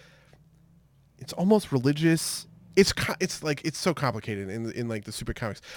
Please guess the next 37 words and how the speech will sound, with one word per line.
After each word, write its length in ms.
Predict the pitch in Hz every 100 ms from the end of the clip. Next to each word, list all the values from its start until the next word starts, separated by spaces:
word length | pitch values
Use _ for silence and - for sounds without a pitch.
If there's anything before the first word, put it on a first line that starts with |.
| -
But 140 | - 196
the 100 | 208
reason 520 | 240 359 302 269 160
that 260 | 180 170
Atlanteans 580 | 160 147 202 208 196 175
fucking 320 | - 226 180
hate 200 | 147 196
the 80 | 147
surface 340 | - 277 147 -
world 200 | 117 120
is 100 | 113
because 240 | 135 131
of 60 | 127
global 240 | 143 123
warming. 240 | 165 120 -
And 80 | 175
that 180 | - 139
makes 300 | 156 196 190
a 40 |
lot 80 | 180
of 80 | 175
sense. 200 | 226 - - -
That's 160 | 254
great, 280 | 147 170 170 - _ 139
right? 200 | 147 - - -
Because 320 | 190 190 180
it 180 | 175 139
gives 340 | 226 233 160
the 100 | 156
reason 400 | 170 202 180 180
for 180 | - 185
this 200 | 156 156
populace 600 | - 202 196 170 156 139 - - -
who 200 | 208 180
are, 400 | 165 151 143 127 _ -
you 160 | 147
know, 400 | 139 120 117 107